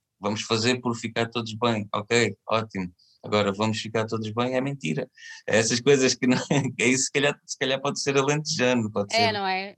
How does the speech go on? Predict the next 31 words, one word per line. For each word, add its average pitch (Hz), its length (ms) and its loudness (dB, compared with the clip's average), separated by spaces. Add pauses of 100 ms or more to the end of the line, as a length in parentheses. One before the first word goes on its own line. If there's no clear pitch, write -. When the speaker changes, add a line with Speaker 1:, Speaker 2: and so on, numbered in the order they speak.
(160)
Speaker 1:
pode 117 200 0
ter 117 180 2
um 120 100 6
dedinho 120 420 2
alentejano, 120 500 0
agora 98 240 0
que 98 140 -14
dizes 107 300 -2
isso, 117 400 2
se - 100 -10
Speaker 2:
A - 100 -20
Speaker 1:
calhar 120 240 0
Speaker 2:
minha, 269 220 -2
a 233 160 -2
minha 240 120 -4
mãe 254 140 -2
diz 240 180 -8
exatamente 233 480 -8
a 220 40 -10
mesma 226 200 -10
coisa. 185 440 -12
"Vai 339 160 -2
ficar 349 220 -6
tudo 277 200 -12
bem 339 220 -2
o 233 80 -10
quê? 190 460 -4 (220)
Não 349 140 -4
vai 453 160 -2 (340)
nada." 294 180 0 (180)
<laughs> 294 600 -12